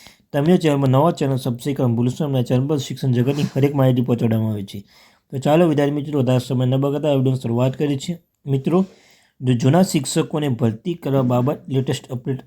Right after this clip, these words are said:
આવી રહી છે. જૂના શિક્ષકોની અપડેટ તમે જોઈ શકો છો. જે જૂના શિક્ષકો છે તેના માટે અગત્યની સૂચનાઓ આવી રહી છે. લેટેસ્ટ અપડેટ છે કે જૂના શિક્ષકોની ભરતી માટે દસ સભ્યોની કમિટી રચના કરાઈ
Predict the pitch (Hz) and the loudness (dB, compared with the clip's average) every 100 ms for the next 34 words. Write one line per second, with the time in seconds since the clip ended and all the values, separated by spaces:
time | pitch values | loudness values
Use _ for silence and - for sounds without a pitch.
0 | - 117 131 135 143 143 151 170 - 131 | -2 2 2 0 -4 -4 -2 -4 -4 -8
1 | - 143 135 135 135 - 147 165 - - | -8 -6 -4 -4 -4 -4 0 -2 -4 -20
2 | - - - - - - - 151 143 131 | -20 -20 -20 -20 -20 -20 -10 -4 2 4
3 | 135 156 175 180 135 151 131 123 123 135 | 2 2 -2 -2 -2 0 0 2 2 2
4 | 131 120 - 135 165 - 160 151 131 127 | 0 -4 -6 -4 -4 -2 -2 -2 0 0
5 | 123 123 123 120 151 151 135 135 127 131 | 0 -2 -2 -2 -2 -4 -6 -6 -4 -2
6 | 127 123 127 143 143 139 160 160 - - | 0 0 0 0 -2 -2 -6 -8 -12 -20
7 | - - - _ _ _ - 123 131 170 | -20 -20 -20 _ _ _ -2 0 2 0
8 | - 143 135 147 139 160 135 202 - _ | -2 -6 -4 -4 -2 -2 0 -2 -4 _
9 | _ _ - - - _ _ _ _ _ | _ _ -20 -20 -20 _ _ _ _ _
10 | _ - 135 156 185 - 139 - 147 175 | _ -4 0 2 2 0 -4 -4 -4 -2
11 | 139 127 117 - 165 147 135 120 139 123 | 0 0 -2 0 0 2 2 2 2 2
12 | 131 165 - 127 113 127 147 147 - 123 | 2 2 0 -2 -2 -2 -2 -4 -2 0
13 | 143 156 151 127 135 120 117 127 143 185 | 0 2 2 2 2 0 0 -2 -2 -4